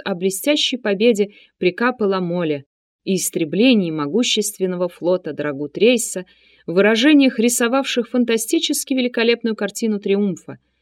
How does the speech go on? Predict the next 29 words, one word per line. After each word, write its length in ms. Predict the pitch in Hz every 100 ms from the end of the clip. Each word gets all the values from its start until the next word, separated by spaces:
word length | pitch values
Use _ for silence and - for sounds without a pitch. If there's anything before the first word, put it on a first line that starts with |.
| _
во 160 | - 170
многом 380 | 180 220 185 175
приукрасив 720 | 165 156 147 208 233 - 170
действительность. 1000 | 147 147 - 139 139 - 123 123 - - _ _ _ _ _ _ _ _ _ -
Дон 280 | 190 302 277
Альваро 400 | 233 214 240 220
де 100 | 190
Карбаял, 640 | 180 165 165 175 214 208 _ _ _
поклявшийся 680 | - 196 233 254 247 214 -
с 160 | 196 -
этого 280 | 220 202 190
дня 180 | 196 214
быть 200 | 185 -
кровным 480 | 196 220 208 185
братом 360 | 170 185 196 170
Просперо, 640 | 156 160 - 202 247 226 208 _ _ _ -
увещевал 600 | 220 254 - 294 330 320
его 140 | 294
также 340 | 285 277 240 240
отплыть 400 | 226 - 233 208
в 40 |
Барселону, 760 | 202 196 - 185 180 180 156 151 _ -
дабы 300 | 180 196 190
принять 480 | 190 180 185 247 240
заслуженные 840 | - 165 175 240 285 240 233 220
почести 580 | 214 208 208 190 - -
его 200 | 160 160
императорского 840 | 151 151 170 202 180 - - 156
величества. 800 | 151 139 139 135 110 - - 113